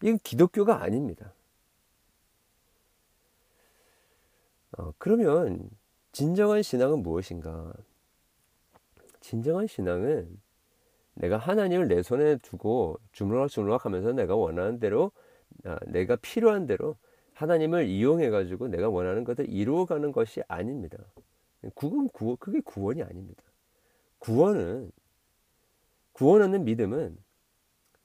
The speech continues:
그야말로, 어, 우리의 연약함을, 우리의, 어,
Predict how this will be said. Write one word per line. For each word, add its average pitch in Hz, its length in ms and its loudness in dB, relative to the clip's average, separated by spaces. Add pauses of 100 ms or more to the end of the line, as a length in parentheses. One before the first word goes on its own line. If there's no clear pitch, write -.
그야말로, 120 720 2 (1200)
어, 76 240 -12 (460)
우리의 160 680 2 (600)
연약함을, 131 800 -2 (960)
우리의, 196 560 2 (600)
어, 82 360 -6